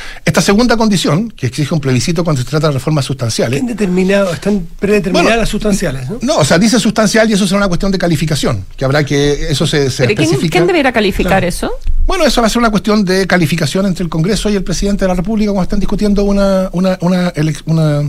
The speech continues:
Speaker 1: reforma
Speaker 3: Pero,
Speaker 1: constitucional.
Speaker 3: pero ¿cómo, cómo, cómo opera? Em,
Speaker 2: En la
Speaker 3: se
Speaker 2: práctica.
Speaker 3: discute
Speaker 2: Mm.
Speaker 3: en, en la práctica, ¿cómo?
Speaker 1: Bueno, el pre-, el presidente podrá calificar al presentar un proyecto,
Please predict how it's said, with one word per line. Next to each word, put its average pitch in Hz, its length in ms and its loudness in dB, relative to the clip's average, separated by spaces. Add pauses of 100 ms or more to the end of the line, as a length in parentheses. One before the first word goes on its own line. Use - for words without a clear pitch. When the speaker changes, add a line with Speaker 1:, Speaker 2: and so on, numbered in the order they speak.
(260)
Speaker 1:
reforma 165 320 2
Speaker 3:
Pero, 208 180 4
Speaker 1:
constitucional. 170 100 -2
Speaker 3:
pero 214 160 2
¿cómo, 240 280 0
cómo, 220 640 -2
cómo 214 320 -4
opera? 156 400 -6 (200)
Em, 135 540 -10 (720)
Speaker 2:
En 165 80 -4
la 175 60 2
Speaker 3:
se 160 80 -2
Speaker 2:
práctica. 170 280 -2
Speaker 3:
discute 156 520 0
Speaker 2:
Mm. 143 80 -6 (260)
Speaker 3:
en, 151 440 -4 (240)
en 156 160 -6
la 147 80 -4
práctica, 139 540 -8
¿cómo? 131 220 -14 (1200)
Speaker 1:
Bueno, 208 240 4
el 131 140 4
pre-, 135 160 0
el 131 100 2
presidente 156 460 0
podrá 156 280 0
calificar 156 560 0
al 135 120 -2
presentar 135 420 -2
un 151 80 2
proyecto, 156 560 -2